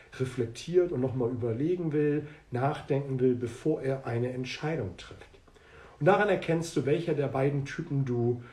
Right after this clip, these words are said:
äh, vor dir stehen hast. Und des-, da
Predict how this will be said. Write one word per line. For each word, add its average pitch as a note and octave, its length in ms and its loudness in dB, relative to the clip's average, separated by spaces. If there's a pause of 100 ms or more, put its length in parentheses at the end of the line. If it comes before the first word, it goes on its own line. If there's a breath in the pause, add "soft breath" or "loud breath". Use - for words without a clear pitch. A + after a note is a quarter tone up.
(300 loud breath)
äh, G#2+ 260 0
vor A#2+ 320 0
dir A2+ 100 -2
stehen D#3+ 420 0
hast. F3 220 -4
Und A#2+ 200 -4
des-, D3 260 0 (100)
da C3+ 400 2